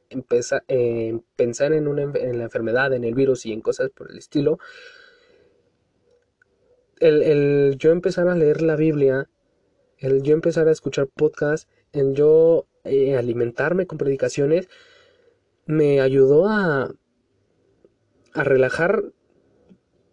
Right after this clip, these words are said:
a relajarme, ¿no? Porque, pues, fue, eh, lo que fue la pandemia fue, eh, bueno, lo que sigue siendo la pandemia, es algo de que, pero al principio era, uy, qué estrés, qué preocupación, y no sabías en qué tenías la mente,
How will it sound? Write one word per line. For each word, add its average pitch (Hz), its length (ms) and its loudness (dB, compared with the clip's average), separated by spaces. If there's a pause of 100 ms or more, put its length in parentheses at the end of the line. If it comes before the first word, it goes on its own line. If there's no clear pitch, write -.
(120)
a 160 120 -2
relajarme, 160 540 0
¿no? 151 140 2
Porque, 170 340 -2
pues, 139 420 0 (580)
fue, 156 640 4
eh, 127 680 -4 (880)
lo 123 180 0
que 131 100 -6
fue 139 100 0
la 135 80 2
pandemia 127 340 -2
fue, 131 340 0
eh, 117 320 -2
bueno, 117 180 -4
lo 101 140 -10
que - 100 -20
sigue 143 240 -6
siendo 135 220 0
la 123 80 0
pandemia, 120 360 -2 (420)
es 156 180 2
algo 170 260 4
de 170 140 4
que, 131 240 2
pero 131 180 4
al 123 100 4
principio 151 460 2
era, 170 500 2 (720)
uy, 160 240 4
qué 160 140 2
estrés, 156 320 2
qué - 100 -2
preocupación, 151 640 2
y 143 120 2
no 139 200 2
sabías 175 280 2
en 185 60 0
qué 175 80 0
tenías 170 280 2
la 170 80 2
mente, 165 400 0